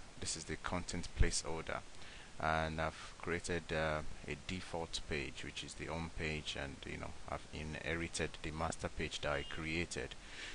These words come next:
So, um, let's add couple of, uh, pages. So let's have three or four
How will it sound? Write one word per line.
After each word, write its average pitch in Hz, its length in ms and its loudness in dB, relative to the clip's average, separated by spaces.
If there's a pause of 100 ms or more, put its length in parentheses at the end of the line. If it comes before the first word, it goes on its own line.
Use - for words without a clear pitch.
(120)
So, 95 360 6
um, 98 320 10 (1400)
let's 147 300 10 (100)
add 117 360 12
couple 104 480 2
of, 92 260 2
uh, 87 380 6 (760)
pages. 82 720 2
So 82 600 4 (920)
let's 95 200 4
have 87 160 4
three 92 480 2
or 80 80 4
four - 220 -2